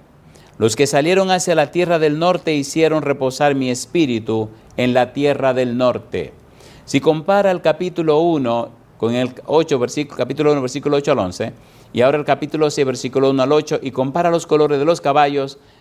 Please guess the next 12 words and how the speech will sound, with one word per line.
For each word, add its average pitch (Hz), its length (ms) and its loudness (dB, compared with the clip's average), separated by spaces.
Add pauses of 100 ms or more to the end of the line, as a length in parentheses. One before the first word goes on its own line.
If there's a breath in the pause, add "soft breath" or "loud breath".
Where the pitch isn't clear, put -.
se 120 180 -2
dará 135 280 2
cuenta 147 380 -2
que 117 80 -6
estamos 131 420 -4
hablando 127 420 0
de 139 120 2
lo 143 140 0
mismo. 120 680 -6 (840 loud breath)
Recorren 170 800 0
la 156 220 -4
tierra, 131 600 -2